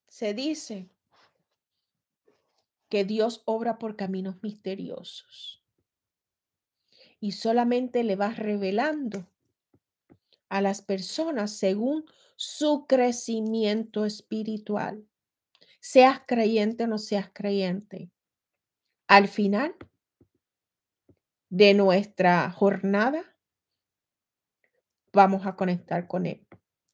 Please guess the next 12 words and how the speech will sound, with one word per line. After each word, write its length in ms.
porque 320
es 100
el 340
dueño, 500
hacedor 720
de 100
los 160
cielos 320
y 80
de 100
la 200
tierra. 600